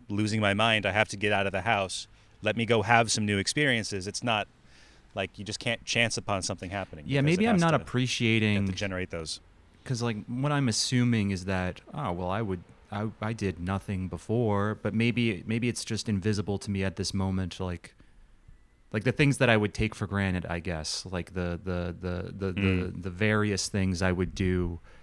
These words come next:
Speaker 2: that just wouldn't really register.
Speaker 1: Right.
Speaker 2: Um, and now it's just, like, life in a hole, you know? But
Speaker 1: Yeah, like, you, you,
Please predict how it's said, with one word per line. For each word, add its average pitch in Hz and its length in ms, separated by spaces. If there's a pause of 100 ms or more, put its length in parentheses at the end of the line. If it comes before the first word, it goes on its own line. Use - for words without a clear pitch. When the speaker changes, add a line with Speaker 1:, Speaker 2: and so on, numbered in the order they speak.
(120)
Speaker 2:
that 92 140
just - 240
wouldn't 95 320
really 92 320
register. 82 760 (520)
Speaker 1:
Right. 90 200
Speaker 2:
Um, 82 720 (320)
and 92 140
now 92 220
it's - 140
just, - 300
like, 82 380 (760)
life 92 260
in 98 60
a 92 80
hole, 90 300 (180)
you 85 140
know? 87 160 (920)
But 85 280 (260)
Speaker 1:
Yeah, 113 400 (140)
like, 101 180
you, 110 160
you, 107 260